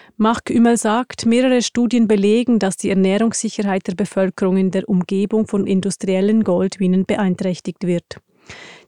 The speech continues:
Die Raffinerien in der Schweiz sind sich der Probleme rund um den Goldabbau durchaus bewusst. Und spätestens seit Ausbruch des Ukraine-Krieges stehen sie vermehrt auch unter öffentlichem Druck.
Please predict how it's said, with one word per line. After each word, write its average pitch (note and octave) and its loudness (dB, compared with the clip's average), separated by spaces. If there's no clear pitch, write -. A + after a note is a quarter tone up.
Die G#3+ 2
Raffinerien G#3 2
in G3+ 4
der F#3+ 0
Schweiz F#3+ -4
sind G#3+ 0
sich - -8
der G3 0
Probleme G#3 0
rund G#3 2
um G3 0
den F#3 -2
Goldabbau F#3 -2
durchaus G#3+ -2
bewusst. F#3+ -6
Und G3+ -2
spätestens A#3 -2
seit F#3 -2
Ausbruch G3 -2
des - -4
Ukraine-Krieges F#3+ 0
stehen A3 2
sie G#3 -2
vermehrt F#3 0
auch F3+ -2
unter F3+ -2
öffentlichem F#3 -4
Druck. - -2